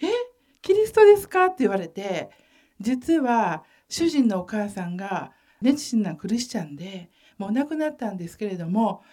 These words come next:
枚方から大津バプテストって言ってはったかな。毎週毎週車で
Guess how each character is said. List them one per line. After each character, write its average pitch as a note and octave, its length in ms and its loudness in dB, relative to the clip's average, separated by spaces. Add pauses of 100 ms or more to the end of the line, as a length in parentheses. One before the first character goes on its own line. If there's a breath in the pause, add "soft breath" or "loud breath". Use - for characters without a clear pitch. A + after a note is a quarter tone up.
(220 soft breath)
枚 D4 180 2
方 C#4+ 260 0
か C4 140 -4
ら F#3+ 240 -2 (200)
大 E4 200 2
津 E4+ 140 -12
バ F#3+ 140 -10
プ - 120 -16
テ B3 140 -12
ス B3 120 -16
ト E3 40 -10
っ - 40 -18
て - 120 -20
言 - 0 -
っ - 40 -20
て E3+ 60 -14
は D#3 60 -16
っ D#3 40 -20
た - 100 -20
か D#3+ 80 -18
な。 E3+ 120 -10 (520 soft breath)
毎 C4+ 320 4
週 F4 280 4
毎 A3+ 220 6
週 A3+ 220 -4
車 B3+ 380 0
で G#3+ 280 -4